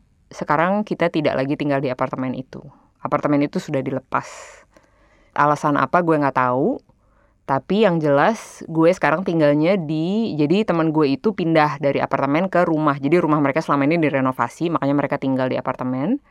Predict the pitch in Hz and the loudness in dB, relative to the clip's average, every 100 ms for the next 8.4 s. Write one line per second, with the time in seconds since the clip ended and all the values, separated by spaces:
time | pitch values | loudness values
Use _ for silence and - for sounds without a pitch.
0 | _ - - - 147 151 170 139 160 156 | _ -20 -20 -4 0 0 0 0 0 0
1 | 147 139 135 131 160 190 139 135 135 135 | -2 0 0 0 0 0 -2 0 0 0
2 | 135 139 - 139 143 185 147 143 143 135 | 0 -4 0 0 0 0 -2 0 2 2
3 | 135 131 - 139 127 - 143 143 139 135 | 0 -4 -4 -2 -2 -2 0 0 0 -4
4 | 147 143 139 - - 156 139 139 135 131 | -6 -4 -6 -8 -4 2 2 2 -2 -2
5 | 127 123 156 254 330 _ _ _ - _ | -4 -8 -4 -4 -6 _ _ _ -20 _
6 | _ 151 147 143 131 131 139 139 147 - | _ -2 0 2 2 2 0 -2 -6 -10
7 | - 156 233 277 151 127 131 - 170 135 | -4 0 0 0 -2 -2 -2 -2 -2 -2
8 | 214 214 160 | -4 -6 -8